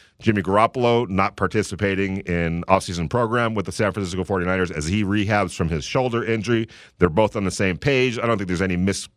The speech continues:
feelings or anything there. It's just a professional situation. Jimmy G will find a landing spot, but where will that be? And then we go to Phoenix, Arizona, not too far from where we are right now.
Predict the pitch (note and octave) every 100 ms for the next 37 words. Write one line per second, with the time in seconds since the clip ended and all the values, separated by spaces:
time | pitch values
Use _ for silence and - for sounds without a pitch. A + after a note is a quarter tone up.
0 | _ _ - G#2 F#2+ G2 F2+ F#2+ F#2+ F#2+
1 | F#2 F#2 F#2 F#2 - - - - F#2+ -
2 | A2 - - G2 - F#2 G#2 - G2+ G#2
3 | - A2 D#3 - C#3 B2+ - - _ B2+
4 | B2 G2 G#2+ G#2+ F#2+ G2+ G2 F#2+ F#2+ G2
5 | F#2+ - G2+ G#2 - - F#2+ E2+ F2+ G#2+
6 | B2 B2+ A#2+ F#3 - _ _ _ _ _
7 | _ _ _ _ _ _ _ _ _ -
8 | G#2+ E3 G3+ F#3+ C#3+ B2+ C3 B2 - A#2
9 | G#2+ G#2 - A2+ A2+ G2+ - F#2+ G2 E2+
10 | E2 C#2+ G2+ E3+ F#3 F3+ D3+ D#3 B2+ A2
11 | B2 A2+ G#2+ G#2+ G#2+ F#2 G2 -